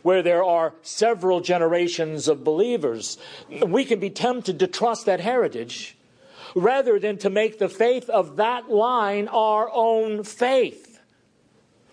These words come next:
I actually had someone tell me that his granddaddy was a pastor of a Presbyterian church,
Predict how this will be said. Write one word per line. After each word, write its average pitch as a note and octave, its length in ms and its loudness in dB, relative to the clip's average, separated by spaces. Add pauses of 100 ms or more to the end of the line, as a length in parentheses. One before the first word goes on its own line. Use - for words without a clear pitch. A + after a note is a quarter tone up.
(120)
I A3+ 160 2
actually G3 320 -2
had D#3+ 340 -2
someone D#3+ 460 -2
tell F#3 240 0
me C#3 240 -6 (880)
that E3+ 160 2
his E3 200 -2
granddaddy F3 760 0
was D3 180 -2
a C#3+ 60 -2
pastor F#3+ 520 0
of C#3+ 120 0
a C#3+ 40 -6
Presbyterian D3 840 -2
church, - 580 0